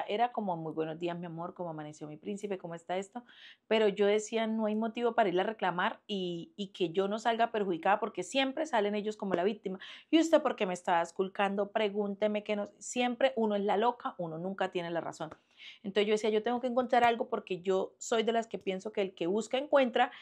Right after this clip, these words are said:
y si usted encuentra es para que haga algo, si no, no busque". Y yo decía, "Yo voy a esperar". Y mi secretaria sí me decía, "Uy, no, yo ya lo hubiera cogido, yo ya lo hubiera hecho, yo ya, uy, no, no, no, yo ya hubiera reclamado". Yo le decía, "Sí, pero yo quiero hacer algo mejor". Pues yo no sé si mi mente es,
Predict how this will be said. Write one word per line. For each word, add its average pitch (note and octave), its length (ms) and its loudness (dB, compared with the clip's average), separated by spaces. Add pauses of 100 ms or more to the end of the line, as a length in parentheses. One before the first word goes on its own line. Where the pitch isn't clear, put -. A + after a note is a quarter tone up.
(180)
y G#3 80 -4
si G3+ 100 -4
usted F#3+ 160 -2
encuentra G#3+ 360 -2
es - 60 -14
para G#3+ 220 4
que F3 140 2
haga E3 280 4
algo, A3 220 4
si F#3 140 -4
no, F#3 100 -4
no A#3+ 140 0
busque". F4+ 400 4 (420)
Y G#3+ 120 -2
yo G3+ 100 6
decía, G3+ 240 2
"Yo G3 160 2
voy F#3+ 100 0
a G3 60 2
esperar". E3 420 0 (240)
Y A#3+ 100 -2
mi B3+ 100 -2
secretaria G#3+ 560 2
sí G3 100 -8
me F3+ 100 -4
decía, F3 300 -6
"Uy, C#4 180 0
no, G#3 220 0
yo G3 140 -6
ya F#3+ 120 2
lo F3+ 80 4
hubiera F3+ 240 2
cogido, F3+ 300 0
yo F3 160 -4
ya E3 120 -2
lo E3 60 -2
hubiera D#3+ 220 -2
hecho, F#3 220 -4
yo F#3 120 -4
ya, F3 240 -2
uy, C4 140 -2
no, B3+ 260 0
no, C#4 120 -2
no, D4+ 100 -4
yo B3 140 -4
ya G#3 100 -2
hubiera G3+ 180 -4
reclamado". F3+ 380 -10
Yo F3+ 80 -8
le F3+ 80 -8
decía, - 220 -12
"Sí, G#3+ 280 -12
pero - 140 -8
yo E3 160 -12
quiero E3+ 160 -6
hacer F#3 180 -6
algo F#3+ 200 -4
mejor". F#3+ 380 -6 (300)
Pues G#3+ 120 -4
yo G3 120 -2
no G#3 120 -4
sé A3 140 -4
si A3+ 120 -10
mi G#3+ 100 -4
mente F#3 640 -2
es, - 220 -6